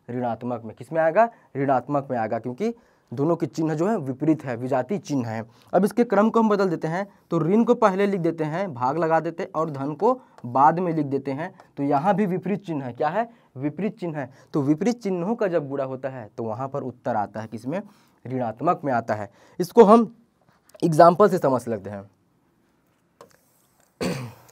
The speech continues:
यहाँ मैं एक एग्जांपल ले लेता हूँ। धन पाँच को मैं भाग दे रहा हूँ धन दस से। किससे भाग दे रहा हूँ, धन दस से। तो पहले देखिए,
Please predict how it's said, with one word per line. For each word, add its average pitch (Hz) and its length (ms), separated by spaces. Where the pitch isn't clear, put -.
यहाँ 160 280
मैं 208 140
एक 180 160
एग्जांपल 135 440
ले 123 60
लेता 113 200
हूँ। 143 180
धन 139 400
पाँच 170 480
को 175 100
मैं 175 240
भाग 143 360
दे 131 160
रहा 120 220
हूँ 147 220
धन 135 360
दस 120 200
से। 104 220
किससे 151 280
भाग 160 220
दे 165 80
रहा 160 160
हूँ, 226 260
धन 170 340
दस 139 160
से। - 200
तो 185 60
पहले 196 360
देखिए, 123 400